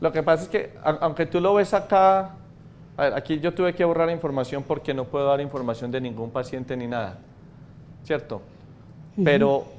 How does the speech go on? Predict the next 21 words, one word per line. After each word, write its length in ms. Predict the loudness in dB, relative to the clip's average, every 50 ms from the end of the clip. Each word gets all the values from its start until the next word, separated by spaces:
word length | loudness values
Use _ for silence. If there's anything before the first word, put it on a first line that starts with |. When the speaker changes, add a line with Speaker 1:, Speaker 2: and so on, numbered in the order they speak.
| -20 -20 -20 -20 -20 -20 -20 -20 -18 -4 0
Speaker 1:
aquí 320 | 0 0 2 2 0 2
esto 240 | 2 2 0 -2 -6
se 100 | -6 -4
genera 520 | -2 -2 -2 0 0 0 0 0 -2 -4 -12 -18 -20 -20 -20 -20 -20 -20 -20 -20 -14
semiautomáticamente 1160 | -8 -4 -2 0 0 0 -2 -2 -2 -2 -2 -2 -4 -4 -2 -2 -2 -2 -4 -8 -8 -12 -14 -14 -14 -20 -20 -20 -20 -20 -20 -20 -20 -16 -10
a 80 | -8 -6
medida 320 | -4 -4 -4 -4 -4 -4
que 80 | -4 -4
van 160 | -2 -2 0
ocurriendo 400 | 0 0 0 0 0 0 -2 -2
Speaker 2:
Mm. 40 | -4
Speaker 1:
los 100 | -6 -10
procesos. 560 | -12 -12 -12 -10 -12 -12 -12 -16 -20 -20 -20 -20 -20 -20 -20 -20 -20 -20 -20 -20 -20 -20 -16
Speaker 2:
Ah, 0 | -10
Speaker 1:
Se 60 | -6
Speaker 2:
bueno, 360 | -4 -2 0 0 0 0 0 0
Speaker 1:
genera 240 | 0 2 2 4 4
Speaker 2:
ya, 40 | 4
Speaker 1:
semiautomáticamente. 960 | 2 0 0 -2 -4 -2 0 0 0 0 -2 -4 -8 -8 -8 -8 -8 -6 -4
Speaker 2:
ya. 60 | -2
Ujú. 140 | 0 -2 -2